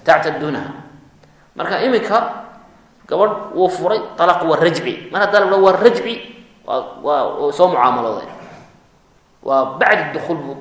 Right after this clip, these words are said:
talaaqa siiyey. Marka wuu furay, iyadoo ciddadii ku jirta ayuu soo ceshaday. Inuu xaq buu leeyahay inuu soo ceshaday. Haddana intaanay is arkinba ayuu furay haddana mar labaad.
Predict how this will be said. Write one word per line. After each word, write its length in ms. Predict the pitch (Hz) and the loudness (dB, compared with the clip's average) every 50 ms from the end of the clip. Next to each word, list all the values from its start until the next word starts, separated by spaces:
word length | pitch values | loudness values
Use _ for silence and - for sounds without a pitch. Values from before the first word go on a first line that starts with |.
| - | -6
talaaqa 320 | 143 143 143 135 - 117 - | -4 -2 -2 -2 -2 -4 -10
siiyey. 260 | - - 98 90 85 - _ _ _ _ _ _ _ _ _ _ _ _ _ _ _ _ _ _ _ _ _ _ _ _ _ _ _ _ - _ _ _ _ _ - | -12 -16 -18 -20 -20 -20 _ _ _ _ _ _ _ _ _ _ _ _ _ _ _ _ _ _ _ _ _ _ _ _ _ _ _ _ -20 _ _ _ _ _ -10
Marka 280 | - 190 - - 220 214 214 214 214 214 - - - - - - - - - - - _ _ _ _ _ _ _ - | -8 -6 -2 2 2 4 4 2 2 -2 -6 -12 -14 -18 -20 -20 -20 -20 -20 -20 -20 _ _ _ _ _ _ _ 0
wuu 120 | 202 226 | 2 2
furay, 280 | 202 - 160 180 202 220 | 2 2 -2 -2 -2 0
iyadoo 180 | 240 240 233 190 | 0 -2 0 0
ciddadii 280 | 185 196 180 269 240 - | 0 0 0 0 -2 -2
ku 100 | - 220 | -4 -4
jirta 300 | - 175 151 - 180 - - - - - - - - - _ _ _ _ _ _ _ _ _ - - | -6 -6 -4 -2 -2 -2 -2 -6 -12 -16 -20 -20 -20 -20 _ _ _ _ _ _ _ _ _ -6 -4
ayuu 120 | 190 185 | -4 -2
soo 160 | 170 - 175 | 0 2 0
ceshaday. 380 | 160 139 127 120 120 107 - - | 2 2 -2 -4 -6 -8 -8 -8
Inuu 100 | 127 151 | -8 -4
xaq 140 | - 214 196 180 | -4 -4 -4 -4
buu 100 | 175 190 | -2 0
leeyahay 140 | 190 190 165 | 0 0 0
inuu 80 | - | 0
soo 80 | - 170 | -4 -4
ceshaday. 320 | 147 135 131 127 127 131 - - - - - - _ _ _ _ _ _ _ _ _ - | -4 -4 -6 -6 -8 -8 -10 -16 -20 -20 -20 -20 _ _ _ _ _ _ _ _ _ -4
Haddana 440 | - 185 202 - 247 254 254 247 240 | -2 0 2 2 4 2 2 0 0
intaanay 420 | 269 262 - 233 233 240 240 226 | -2 0 2 2 2 2 2 0
is 120 | 220 - - - | -2 -2 0 2
arkinba 440 | 202 196 - - 269 170 - - - | 2 2 6 4 4 6 6 4 2
ayuu 140 | 175 196 | 2 0
furay 220 | - - 156 156 139 | -2 0 0 0 2
haddana 200 | 156 147 147 147 | 2 0 0 -2
mar 120 | 139 131 | -2 -4
labaad. 240 | 120 107 - - - | -4 -4 -6 -8 -10